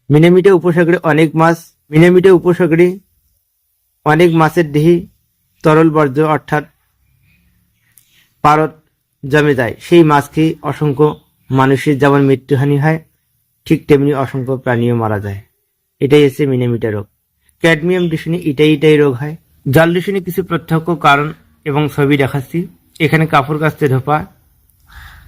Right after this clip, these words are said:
ডিটারজেন্ট কিংবা সাবানের ক্ষার, এগুলো জলের সঙ্গে মিশে গিয়ে জল দূষণ ঘটছে। গৃহস্থলে যে বাসনপত্র মাজা হয়,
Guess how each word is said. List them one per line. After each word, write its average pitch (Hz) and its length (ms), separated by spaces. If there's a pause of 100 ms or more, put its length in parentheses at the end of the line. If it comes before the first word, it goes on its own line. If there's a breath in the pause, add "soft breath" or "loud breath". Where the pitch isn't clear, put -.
ডিটারজেন্ট 143 680 (160)
কিংবা 135 440 (460)
সাবানের 139 460
ক্ষার, 139 400 (200)
এগুলো 139 260
জলের 131 240
সঙ্গে 139 260
মিশে 131 280
গিয়ে 131 200
জল 120 240
দূষণ 123 260
ঘটছে। 123 380 (2000 loud breath)
গৃহস্থলে 180 500
যে 151 160 (800)
বাসনপত্র 160 600
মাজা 135 260
হয়, 131 240